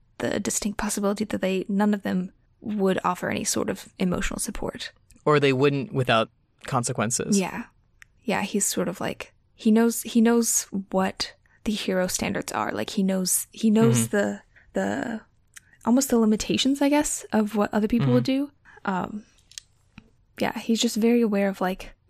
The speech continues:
Speaker 1: everyone watching him and not watching him at the same
Speaker 2: Mm-hmm.
Speaker 1: time. Um,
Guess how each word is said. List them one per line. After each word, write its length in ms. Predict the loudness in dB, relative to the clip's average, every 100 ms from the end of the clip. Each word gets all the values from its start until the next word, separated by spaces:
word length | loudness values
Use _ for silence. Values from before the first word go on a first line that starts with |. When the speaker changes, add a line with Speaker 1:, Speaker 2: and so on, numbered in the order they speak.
| -20 -4
Speaker 1:
everyone 400 | 0 2 2 2
watching 380 | 2 0 0 2
him 240 | 4 4
and 160 | 4 4
not 200 | 4 2
watching 320 | -2 -4 -4
him 260 | -4 -6 -12 _ -8 -4
at 80 |
the 80 | 0
same 220 | 2 2
Speaker 2:
Mm-hmm. 120 | 2 0
Speaker 1:
time. 200 | -2 -6 _ _ _ _ _ _ -4
Um, 380 | -2 -2 -8